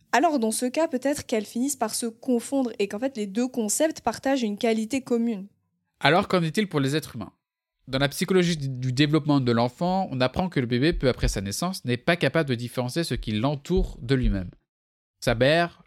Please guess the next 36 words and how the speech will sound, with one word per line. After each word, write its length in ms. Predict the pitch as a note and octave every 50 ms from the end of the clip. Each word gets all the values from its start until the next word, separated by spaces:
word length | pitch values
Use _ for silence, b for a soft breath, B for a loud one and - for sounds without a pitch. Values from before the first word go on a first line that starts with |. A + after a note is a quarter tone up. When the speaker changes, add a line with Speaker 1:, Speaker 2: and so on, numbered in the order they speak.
| _ _
Speaker 2:
le 100 | - G#2+
biberon, 540 | G#2+ A2+ A2+ - C3 C3+ D#3 E3 F#3 A#3 - -
le 120 | A2 A2
monde, 380 | A2 A#2+ D3 F3 F3+ D#3+ - - - -
tout 200 | - C3+ A#2+ -
est 60 | D#3+ B2+
lui. 200 | G#2 G2+ G#2 - _ b b b b b b b b
Il 100 | C#3 B2+
va 120 | C#3 C#3+
donc 260 | C#3 C#3+ C#3+ C#3 - - _
apprendre 400 | D#3 E3+ F3 - - G#3 F3 D3+
à 60 | C3+
faire 100 | - C3
la 80 | B2
différence 340 | B2 B2 - - F3 E3+ -
entre 220 | C#3 - - A#2+ G#2
ce 220 | - - - D#3
lui 460 | E3 E3 C#3+ C3+ C#3 D3+ F3+ G3 - - -
et 80 | E3+ D#3+
les 180 | D#3 C3 A#2
autres. 300 | A2 F#2 - - - - _ _ _ _ _ _ _ -
Au 60 | C3
contraire, 540 | - C#3+ C3+ - - E3+ G3 A3+ - - - -
on 80 | -
a 40 | B2+
également 320 | B2+ A#2+ C3 C#3 C#3+ D3 C#3
tous 320 | - - G#3 G#3+ E3 C#3+
vu 100 | E3 F3
ces 140 | F3 - C3+
vidéos 220 | B2 B2 C3 C#3
de 100 | B2 A#2
très 220 | - - - C#3 -
jeunes 200 | C#3 B2+ A2 A#2
enfants 240 | A#2 - - D#3+
ou 60 | D#3 C3
d'animaux 460 | A2 A2 G#2 G2+ G#2 B2 D#3 F3+